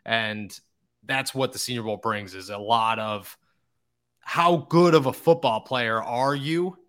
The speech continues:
before you put all the pads on. Then we'll analyze how good of a player you are in the game, which is two,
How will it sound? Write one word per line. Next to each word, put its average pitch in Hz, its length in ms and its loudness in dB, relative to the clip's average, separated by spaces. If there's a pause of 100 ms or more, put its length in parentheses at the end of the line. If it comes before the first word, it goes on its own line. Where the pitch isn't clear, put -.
before 147 360 -2
you 127 160 -4
put 139 200 -4
all 123 180 0
the 107 80 -10
pads 123 480 -2
on. 98 380 -6 (280)
Then 131 360 -2
we'll 120 180 -2
analyze 110 520 -4
how 113 180 -2
good 107 200 -8
of 98 60 -14
a 98 80 -16
player 147 500 -4
you 110 220 -10
are 104 380 -2
in 120 180 -6
the 107 80 -8
game, 95 400 -8 (220)
which - 100 -18
is 90 80 -14
two, 139 360 -4